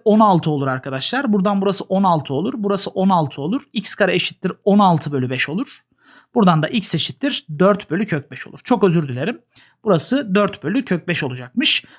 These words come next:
O zaman ben bu alana S alanı dersem S eşittir integral alt sınır sıfır,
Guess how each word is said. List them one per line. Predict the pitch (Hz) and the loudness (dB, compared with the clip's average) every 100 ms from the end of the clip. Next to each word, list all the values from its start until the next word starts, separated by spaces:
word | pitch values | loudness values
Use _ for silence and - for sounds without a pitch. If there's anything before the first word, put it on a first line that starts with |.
| _ | _
O | 214 | 2
zaman | 202 190 196 | 4 4 2
ben | 214 180 | 2 0
bu | 170 | 0
alana | 160 160 214 | -2 0 0
S | - 160 | 2 0
alanı | 151 135 | -2 -4
dersem | 127 120 233 240 214 | -6 -4 -2 -4 0
S | 196 190 - | 0 0 -4
eşittir | - - - 262 - | -8 -8 -4 -4 2
integral | 196 180 139 127 170 254 - | 4 4 0 -2 0 0 -2
alt | 190 202 - | -2 0 -2
sınır | 151 127 | -4 -4
sıfır, | - 240 220 262 | -2 -2 -2 -4